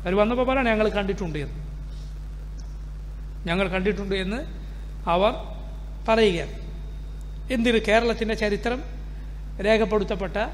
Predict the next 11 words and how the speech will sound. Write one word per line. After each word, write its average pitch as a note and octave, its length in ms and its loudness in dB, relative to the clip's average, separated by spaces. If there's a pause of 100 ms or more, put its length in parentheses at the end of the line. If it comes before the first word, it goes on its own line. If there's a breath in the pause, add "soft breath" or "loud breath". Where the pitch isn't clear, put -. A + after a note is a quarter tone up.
(600)
ചില G#3 120 4
മുസ്ലിം, F#3+ 260 0
മുസ്ലിമീങ്ങളല്ലാത്ത A3+ 840 4
ആളുകൾ, F3 360 0 (380)
ബ്രിട്ടീഷുകാരായ G3+ 600 2
ചില F#3+ 180 0
ആളുകൾ F#3 340 0 (600 loud breath)
എഴുതിയ F#3 440 2 (140)
മലബാറിൻ്റെ F#3 800 2
ചരിത്രത്തിൽ F#3+ 500 0
വരെ F#3+ 280 -2